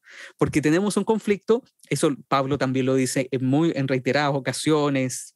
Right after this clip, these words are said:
por ejemplo, en Romanos capítulo siete también, donde dice de que hago lo que qui-, lo que,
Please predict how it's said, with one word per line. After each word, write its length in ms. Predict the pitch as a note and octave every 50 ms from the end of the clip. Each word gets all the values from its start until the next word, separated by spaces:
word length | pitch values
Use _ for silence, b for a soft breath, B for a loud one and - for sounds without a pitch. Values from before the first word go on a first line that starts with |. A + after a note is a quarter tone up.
| _ _ _
por 120 | - A#2+
ejemplo, 260 | - - B2 B2 A#2+
en 60 | B2
Romanos 300 | A#2+ B2 A#2 A#2+ B2+ A#2+
capítulo 300 | - C#3 - B2 B2+ A#2+ A#2
siete 240 | - - C3 C3 B2+
también, 420 | B2 A#2+ B2 A#2+ B2 B2+ B2+ B2+ B B B B B B B
donde 220 | B C3 B2+ B2+ B2+
dice 300 | C3 D3 - - D3+ C#3
de 120 | C3+ B2+
que 220 | - C3+ B2 A#2 -
hago 260 | C#3+ C#3+ C#3+ D3 D#3
lo 120 | C#3+ C#3
que 180 | B2 - C3 B2
qui-, 240 | - - E3 F3 E3+ -
lo 140 | C#3+ C3+
que, 280 | B2 C#3 B2+ B2+ A#2+ -